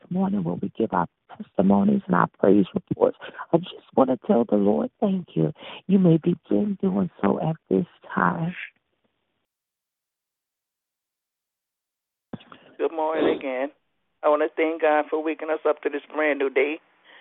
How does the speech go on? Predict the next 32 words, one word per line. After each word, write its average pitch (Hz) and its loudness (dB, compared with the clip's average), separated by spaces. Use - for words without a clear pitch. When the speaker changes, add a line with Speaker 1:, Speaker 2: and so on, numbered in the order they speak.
Speaker 2:
with 131 -4
a 127 0
reasonable 135 -4
portion 147 -4
of 135 0
health. 147 -2
I 120 -2
thank 135 -4
God 139 2
for 127 2
the 127 4
activities 127 -2
of 120 0
our 120 0
limbs. 147 -2
Thank 147 -2
God 143 2
for - -4
Jesus 156 -4
this - -10
morning. 110 -10
I 139 -2
thank 151 -6
God 135 0
for 139 -4
keeping 160 -8
his 147 -2
angels 139 -4
camped 143 -4
out 147 0
around 139 0
us, 143 -4